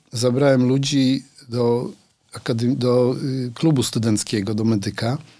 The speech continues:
I, i tam się źle czuliśmy.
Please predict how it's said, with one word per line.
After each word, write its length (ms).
I, 300
i 60
tam 160
się 140
źle 200
czuliśmy. 480